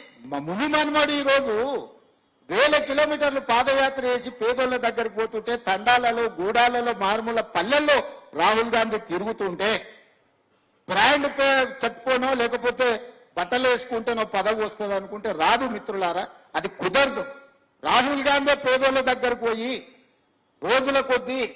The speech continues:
నెలల కొద్దీ వేల కిలోమీటర్లు నడుస్తుంటే మనము కూర్చున్న కాడ పదవులు రావాలంటే రావు. ఎవరికి అరాకొర ఎక్కడనో ఒక దగ్గర లక్కీ లాటరీ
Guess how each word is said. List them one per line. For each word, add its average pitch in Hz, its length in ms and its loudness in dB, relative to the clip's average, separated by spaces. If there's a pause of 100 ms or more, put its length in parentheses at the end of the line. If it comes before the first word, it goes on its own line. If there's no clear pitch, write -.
నెలల 269 280 2 (140)
కొద్దీ 240 280 -2 (1120)
వేల 277 220 4 (160)
కిలోమీటర్లు 277 680 2
నడుస్తుంటే 233 640 -2 (140)
మనము 220 300 -4 (440)
కూర్చున్న 240 420 -2 (100)
కాడ 214 140 -2 (120)
పదవులు 208 360 -2 (100)
రావాలంటే 185 600 0 (160)
రావు. 214 300 6 (160)
ఎవరికి 190 360 -2
అరాకొర 220 440 -2
ఎక్కడనో 214 300 -6
ఒక 214 160 -8
దగ్గర 214 200 -6 (560)
లక్కీ 170 300 -2
లాటరీ 214 260 -2